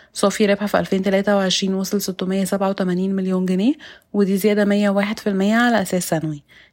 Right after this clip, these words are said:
يتم تداول سهم إم تي آي حاليًا بمضاعف ربحية العام ألفين أربعة وعشرين سبعة فاصلة تلاتة مرة،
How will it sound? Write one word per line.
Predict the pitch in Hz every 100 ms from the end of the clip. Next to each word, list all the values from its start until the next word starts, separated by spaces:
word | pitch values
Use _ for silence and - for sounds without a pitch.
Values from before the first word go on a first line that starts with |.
| _
يتم | 180 196 196
تداول | 196 190 196 196
سهم | - 202
إم | - 196
تي | 185 180
آي | 196
حاليًا | 185 180 175 226
بمضاعف | 262 226 180 180 185 190
ربحية | 180 - 185 180
العام | 180 185
ألفين | 180 180 196
أربعة | 190 175 185 185
وعشرين | 180 170 180 175
سبعة | 180 190 190
فاصلة | 190 - 180
تلاتة | 185 196 208
مرة، | 202 208 269